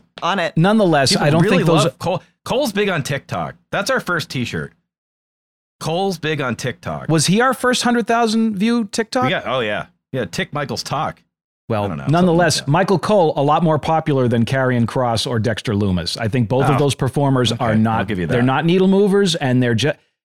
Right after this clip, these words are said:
Speaker 2: hey, you know what? Great to introduce new people to the roster. They're not gonna help much.
Speaker 3: Julie, why did you, why didn't you like it?
Speaker 1: Oh, I didn't mind it. I'm okay with it. I
Speaker 3: Julie
Speaker 1: was
Speaker 3: just
Speaker 1: just
Speaker 3: saw me making faces on the Zoom and was like, "Yeah, I'm
Speaker 1: Oh,
Speaker 3: just
Speaker 1: God,
Speaker 3: gonna"
Speaker 1: I'm not gonna.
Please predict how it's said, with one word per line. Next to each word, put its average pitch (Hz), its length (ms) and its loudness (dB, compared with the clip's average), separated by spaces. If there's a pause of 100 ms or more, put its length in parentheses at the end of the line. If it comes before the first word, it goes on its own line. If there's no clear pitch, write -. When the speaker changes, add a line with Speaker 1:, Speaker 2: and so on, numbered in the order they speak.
Speaker 2:
hey, 226 260 0
you 143 120 2
know 160 100 4
what? 180 200 0
Great 151 240 0
to 170 120 -2
introduce 160 440 0
new 160 100 2
people 165 300 -2
to 170 100 0
the 147 80 2
roster. 143 580 0
They're 135 200 0
not 143 160 0
gonna 117 160 0
help 98 200 -2
much. - 320 -8
Speaker 3:
Julie, 147 280 -2
why 151 160 0
did 135 160 -2
you, 135 100 -4
why 123 240 -2
didn't 135 240 -4
you 123 160 0
like 117 260 -2
it? 117 140 -4 (1500)
Speaker 1:
Oh, 247 100 0
I 233 200 0
didn't 453 200 0
mind 220 300 -2
it. - 220 -6 (760)
I'm 311 240 -2
okay 240 200 -2
with 220 160 -2
it. 139 220 -6 (100)
I 262 180 0
Speaker 3:
Julie - 100 2
Speaker 1:
was 175 120 2
Speaker 3:
just 311 80 0
Speaker 1:
just - 60 -2
Speaker 3:
saw 117 140 0
me 117 140 0
making 101 300 -2
faces 98 380 -4
on 95 120 -2
the 90 80 -2
Zoom 92 380 -4
and 85 80 -2
was 82 140 -4
like, 85 300 -6
"Yeah, 156 220 -4
I'm 220 80 2
Speaker 1:
Oh, - 20 -2
Speaker 3:
just - 120 -4
Speaker 1:
God, 160 140 -2
Speaker 3:
gonna" 123 120 0
Speaker 1:
I'm 170 80 -6
not 170 120 -12
gonna. 175 140 -12